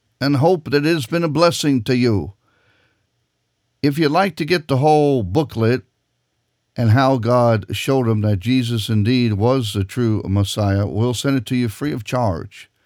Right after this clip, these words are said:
And you can get to ordering it by calling eight four four, six four four, four four two six.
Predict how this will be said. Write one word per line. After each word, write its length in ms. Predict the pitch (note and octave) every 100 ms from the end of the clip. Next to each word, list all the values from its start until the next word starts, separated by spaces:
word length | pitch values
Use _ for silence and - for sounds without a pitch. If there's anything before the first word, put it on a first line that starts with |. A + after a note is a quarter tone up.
| _ _ _ _ _ _ _ -
And 160 | F#2+
you 140 | G#2 B2
can 240 | C#3 A#2+
get 220 | D3 E3+ _ _ _ _ _ _ _ _ _ _ _ _
to 100 | -
ordering 460 | - D#3 D#3+ A2+ G2+
it 260 | G2 B2+ - _ _ _ _ _ _ _ _ _ _ _ _ _ _ -
by 180 | G#2+ A2+
calling 560 | - D3 B2+ A2 A2+ -
eight 200 | C3 E3
four 280 | - D3 C#3
four, 420 | C3+ A2 G2 G#2
six 260 | - D#3 -
four 240 | C#3 B2+
four, 380 | G2+ A#2 G2 G2
four 220 | G2 C3
four 240 | G#2+ B2+
two 180 | G#2+ B2+
six. 560 | A2 - A#2+ - -